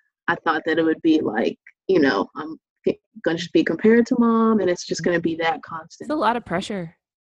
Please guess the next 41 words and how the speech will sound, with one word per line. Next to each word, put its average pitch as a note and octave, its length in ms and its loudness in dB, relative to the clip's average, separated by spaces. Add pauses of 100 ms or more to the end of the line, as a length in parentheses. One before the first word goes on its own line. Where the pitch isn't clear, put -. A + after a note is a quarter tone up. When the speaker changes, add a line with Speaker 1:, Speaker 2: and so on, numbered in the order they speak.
(180)
Speaker 1:
It's - 160 2
so B3+ 260 6
much C4+ 240 2
pressure, A#3 400 2
and F3+ 220 2
she A3 500 4
Speaker 2:
Mm-hmm. - 0 -
Speaker 1:
is, - 200 -4
like, E3+ 280 -6 (320)
one F#3+ 220 2
of F3+ 120 4
the G3 100 4
be-, E3 200 -8
she's F#3+ 300 2 (680)
very F#3 280 2
good. G3 440 2
Like, E3 160 -8
she's F3 240 -6
really, F3 260 -4 (180)
really E3 220 -16
awesome, F3+ 460 -14
and A#3 100 -18 (220)
Speaker 2:
Yeah. E3 120 -14
Speaker 1:
people - 120 -20 (100)
really E3+ 240 -20
respect - 440 -20
her E3 220 -20
and, E3 80 -20 (200)
like, - 160 -20
love F3 340 -10
her, E3 240 -14
and E3+ 100 -20
she's - 320 -10 (220)
a F#3 60 2
lot F3+ 260 2
of E3+ 100 -8
great E3+ 280 -6
things. E3 420 -2
So D#3+ 300 -8 (960)
it G3+ 140 4
was, F#3+ 300 -4